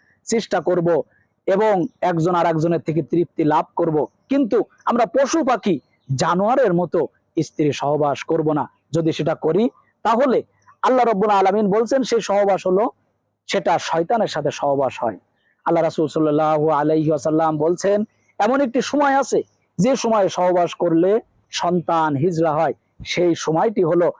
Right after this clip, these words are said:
"ওয়াসআলুনাকা আনিল মাহিদ, কুল হুয়া আযা, ফাতাজিলুন নিসা ফিল মাহিদ।" আল্লাহ রাব্বুল আলামিন বলছেন, "হে রাসূল, ওরা আপনার কাছে হায়েজ সম্পর্কে জিজ্ঞাসা করবে, ওরা আপনার কাছে ঋতুবর্তী সময়ের কথা জিজ্ঞাসা করবে।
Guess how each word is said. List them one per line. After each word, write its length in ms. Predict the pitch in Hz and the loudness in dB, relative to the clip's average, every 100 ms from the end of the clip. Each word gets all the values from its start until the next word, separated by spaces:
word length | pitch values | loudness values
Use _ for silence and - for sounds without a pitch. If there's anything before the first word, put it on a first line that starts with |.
| _ - | _ -4
"ওয়াসআলুনাকা 1000 | 156 165 - - 165 196 160 160 151 151 | 0 0 -2 -2 0 2 2 0 0 0
আনিল 240 | 151 156 143 | 0 0 0
মাহিদ, 420 | 147 190 208 175 _ _ - | 0 0 0 0 _ _ -4
কুল 220 | 214 208 | 0 0
হুয়া 280 | 180 190 180 | 2 2 2
আযা, 320 | 175 185 151 - _ - | 2 2 0 -6 _ -2
ফাতাজিলুন 720 | 220 220 202 240 226 220 214 | 0 2 2 0 2 2 2
নিসা 560 | 190 240 240 233 214 190 | 2 0 0 2 2 2
ফিল 220 | 175 185 | 0 0
মাহিদ।" 420 | 170 - 392 359 - _ _ - - | 0 0 2 2 -2 _ _ -18 -4
আল্লাহ 200 | 170 160 | 0 0
রাব্বুল 240 | 156 156 | 0 0
আলামিন 440 | 156 151 151 156 143 | 2 2 0 0 0
বলছেন, 400 | 165 170 196 170 - _ - | 0 0 -2 -2 -6 _ -4
"হে 60 | |
রাসূল, 380 | 156 160 - 160 - _ - | -2 -2 -2 -4 -4 _ -4
ওরা 140 | 165 160 | 0 0
আপনার 420 | 156 165 170 151 | 0 0 0 -2
কাছে 300 | 156 151 156 | -2 -2 -2
হায়েজ 520 | 117 - 135 190 180 | -2 -2 0 2 0
সম্পর্কে 560 | - - 151 143 127 131 | -2 -4 -2 -2 -2 -2
জিজ্ঞাসা 400 | 127 139 139 123 | -2 -2 -2 -2
করবে, 360 | 131 127 123 113 _ _ _ | -2 0 -2 -4 _ _ _
ওরা 120 | 170 185 | 0 0
আপনার 340 | 175 214 196 | 0 0 0
কাছে 200 | 196 180 | 0 0
ঋতুবর্তী 580 | 185 180 185 185 165 180 | 0 0 0 0 0 -2
সময়ের 420 | - 208 190 175 | 0 0 0 0
কথা 220 | 170 165 | -2 -2
জিজ্ঞাসা 360 | 156 175 175 175 | -2 0 -2 0
করবে। 300 | 170 165 | 0 0